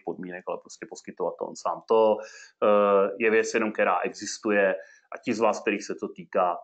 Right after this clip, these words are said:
z hlediska koncových zákazníků, to je v podstatě zajímavý pouze pro ty, který z nějakého důvodu by chtěli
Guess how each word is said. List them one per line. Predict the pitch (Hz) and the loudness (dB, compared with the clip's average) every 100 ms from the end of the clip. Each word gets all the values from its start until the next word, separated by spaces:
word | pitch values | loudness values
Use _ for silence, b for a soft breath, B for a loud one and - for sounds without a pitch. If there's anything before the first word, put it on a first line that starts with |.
| _ _ _ _ _ _ _ | _ _ _ _ _ _ _
z | - | -2
hlediska | 139 147 | 2 2
koncových | 117 107 131 | 0 2 2
zákazníků, | 120 113 123 113 117 120 | 4 2 2 0 -2 -2
to | 117 | 2
je | 120 | 0
v | 113 | 0
podstatě | 113 - 113 | -4 -4 -2
zajímavý | 107 107 107 110 | 0 0 0 -2
pouze | 107 104 110 | -4 -4 -4
pro | 110 101 | -4 -6
ty, | - | -8
který | 98 113 110 110 107 101 | -6 -4 -2 -2 -4 -6
z | 92 | -6
nějakého | 113 110 - 107 | -4 -4 -4 -2
důvodu | 107 104 107 107 | 0 0 0 -2
by | 104 | -4
chtěli | - - 113 113 | -6 -2 2 2